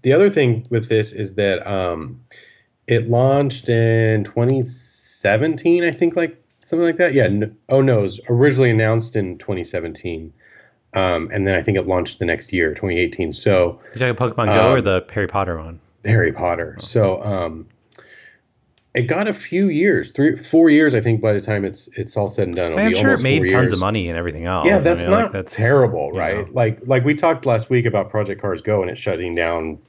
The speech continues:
Speaker 1: seven months after it launched or something like that. Um, but that's kind of, like, that's more of, like, a, "Wow, this thing flopped hard."
Speaker 2: Yeah.
Speaker 1: Um, this thing going for four years, that's not too bad, and it's hard to retain people <laughs> longer than that.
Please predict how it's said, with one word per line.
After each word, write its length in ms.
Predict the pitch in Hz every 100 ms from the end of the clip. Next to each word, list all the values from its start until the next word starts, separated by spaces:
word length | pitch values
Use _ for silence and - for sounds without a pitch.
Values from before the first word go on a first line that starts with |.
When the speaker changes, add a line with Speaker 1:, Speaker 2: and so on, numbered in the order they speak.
| _
Speaker 1:
seven 580 | - - - 76 80 85
months 260 | 87 82
after 220 | 92 85
it 80 | 80
launched 280 | 87 90 -
or 60 | 110
something 220 | 110 98
like 160 | 90
that. 280 | 104 98 90 - _ _ _
Um, 400 | 95 92 82 76 -
but 100 | 113
that's 180 | 196 190
kind 260 | 156 139
of, 160 | 117 120 - -
like, 200 | 110 104
that's 260 | 147 151
more 220 | 131 120 107
of, 80 |
like, 260 | 98 87 82
a, 120 | 85
"Wow, 260 | 71 85 73
this 140 | 76
thing 100 | -
flopped 360 | - - 76 -
hard." 380 | - 78 65 - _
Speaker 2:
Yeah. 220 | - 82 78 -
Speaker 1:
Um, 280 | 107 95
this 240 | 98 180 196
thing 260 | 208 143
going 400 | 123 120 123 131
for 160 | 127 131
four 260 | 120 127 123
years, 520 | 110 117 120 123 120 _ _ _ _ _ _ _ - _ _ _ _ _ _
that's 200 | 143 143
not 140 | 208 202
too 140 | 196
bad, 260 | 127 127 147
and 80 | 110
it's 100 | 110
hard 240 | 131 151
to 60 | 135
retain 340 | 107 - 131
people 280 | 123 107 90
<laughs> 80 | 87
longer 260 | 95 -
than 180 | 131 92
that. 300 | 92 87 76